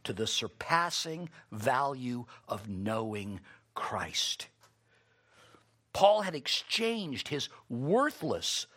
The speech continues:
religious achievements for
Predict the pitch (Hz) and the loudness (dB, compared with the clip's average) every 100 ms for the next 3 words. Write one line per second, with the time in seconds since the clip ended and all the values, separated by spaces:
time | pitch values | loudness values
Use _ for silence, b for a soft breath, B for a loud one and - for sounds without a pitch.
0 | B B B 143 147 160 220 226 254 - | B B B 2 2 4 2 2 -2 -2
1 | 202 - - 220 214 135 104 - - - | -4 -2 -2 0 -2 -2 -6 -4 -4 -4
2 | - _ _ _ _ b b b b b | -8 _ _ _ _ b b b b b
3 | b - - 202 175 151 127 | b -20 0 4 6 4 2